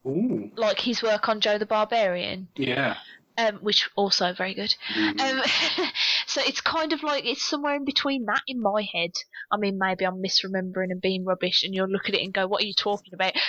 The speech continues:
Speaker 2: But it's very, very good art. <laughs>
Speaker 1: Well, I mean, the preview issues I've seen, that sounds quite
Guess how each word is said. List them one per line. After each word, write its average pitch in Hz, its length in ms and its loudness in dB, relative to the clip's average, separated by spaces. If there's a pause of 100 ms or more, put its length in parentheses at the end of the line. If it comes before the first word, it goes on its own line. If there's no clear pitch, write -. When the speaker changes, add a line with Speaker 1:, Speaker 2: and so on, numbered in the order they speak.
(140)
Speaker 2:
But 285 80 0
it's 262 140 0
very, 349 260 2
very 254 200 0
good 233 220 -2
art. 196 480 2
<laughs> - 340 0 (200)
Speaker 1:
Well, 170 100 0 (180)
I 180 40 2
mean, 190 180 2
the 190 60 4
preview 208 440 2
issues 127 320 -2
I've 120 140 -2
seen, 131 280 2
that 147 140 -4
sounds 139 380 0
quite 143 640 -2